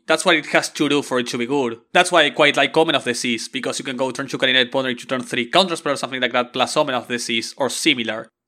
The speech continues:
So here it has two cards that fit that mold,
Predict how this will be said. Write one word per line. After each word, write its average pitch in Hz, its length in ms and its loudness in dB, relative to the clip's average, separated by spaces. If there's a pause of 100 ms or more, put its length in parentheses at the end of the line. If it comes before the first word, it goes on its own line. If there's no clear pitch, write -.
So 151 500 0 (640)
here 277 220 6
it 247 120 2
has 180 440 0 (260)
two 214 200 -2
cards 196 260 4
that 180 140 0
fit 160 240 0
that 151 180 2
mold, 151 340 0